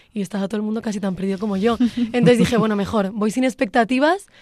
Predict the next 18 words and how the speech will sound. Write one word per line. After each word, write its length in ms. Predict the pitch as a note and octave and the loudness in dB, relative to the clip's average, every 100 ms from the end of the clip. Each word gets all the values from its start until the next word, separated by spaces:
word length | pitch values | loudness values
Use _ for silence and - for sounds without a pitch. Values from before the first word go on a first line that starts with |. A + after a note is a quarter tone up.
| - - | -20 -8
y 120 | A3+ | -6
sin 200 | A#3 A3 | -2 0
nada 560 | G#3 G#3+ A#3 B3 A#3+ A3+ | 0 2 4 4 2 0
como 600 | B3 A3+ A3 G#3+ G#3 G#3 - | -2 0 0 0 -2 -4 -2
planeado 480 | A3 A3 G#3+ A#3+ E4 | -2 0 2 2 2
y 120 | A#3 | 0
así 280 | F#3+ - G#3 | -2 -4 -4
me 140 | G#3 | -4
dejo 180 | G#3 A#3 | -4 -4
sorprender", 580 | A3 G3+ G3+ G3 G#3+ A#3 | -4 -4 -4 -4 -4 -4
y, 300 | G3+ F3+ - _ - - _ | -4 -6 -12 _ -20 -20 _
y 80 | G#3 | -4
la 100 | G3+ | -2
verdad 240 | G3 G3 | -2 -2
que 140 | G3 G#3+ | -2 -2
mejor, 340 | G3 G3+ F#3+ - | -2 -4 -6 -6
porque 240 | - A3+ A3 | -6 -2 0
luego 480 | A3 A3+ A#3+ A#3 | 2 2 2 2